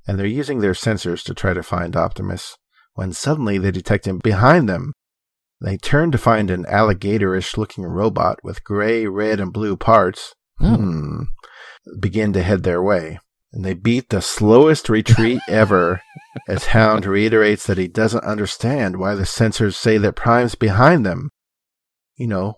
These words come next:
Speaker 1: where the red, blue, and gray robot alligator is.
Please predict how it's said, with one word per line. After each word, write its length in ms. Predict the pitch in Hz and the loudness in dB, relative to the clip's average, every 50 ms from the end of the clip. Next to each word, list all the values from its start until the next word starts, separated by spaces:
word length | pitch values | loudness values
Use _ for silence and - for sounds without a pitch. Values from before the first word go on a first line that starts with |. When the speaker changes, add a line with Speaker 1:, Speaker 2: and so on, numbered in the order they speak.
| - | -8
Speaker 1:
where 220 | - 120 104 101 95 | -2 0 2 2 4
the 120 | 101 98 | 2 0
red, 420 | 92 92 104 107 110 117 110 104 - | 0 2 2 4 4 4 4 2 0
blue, 320 | - 107 113 113 110 113 110 | -2 0 2 2 2 2 0
and 140 | 98 95 87 | 0 -2 -2
gray 460 | - 107 107 107 110 110 104 95 - - | 0 2 2 4 4 2 2 0 -2 -2
robot 460 | 110 107 104 104 117 113 107 - - | -2 0 0 2 4 4 4 2 0
alligator 640 | - 95 95 110 117 117 120 127 131 139 139 139 147 | -2 -2 0 0 0 0 -2 -2 -2 0 0 0 2
is. 400 | 156 160 170 190 190 - - | 2 2 0 -2 -4 -6 -12